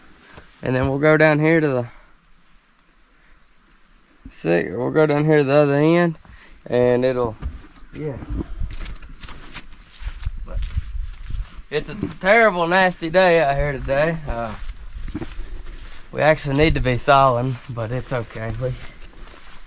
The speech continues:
we got a, we got a hurricane or a tropical storm or something coming in Florida down there, and it's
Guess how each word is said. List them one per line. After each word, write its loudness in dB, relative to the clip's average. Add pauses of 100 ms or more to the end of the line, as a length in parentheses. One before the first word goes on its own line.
(160)
we -4
got 2
a, -4
we -8
got 6
a 6
hurricane 6
or 4
a -2
tropical 2
storm 6
or 2
something 4
coming 4
in 2
Florida 6
down 0
there, -2
and -2
it's -10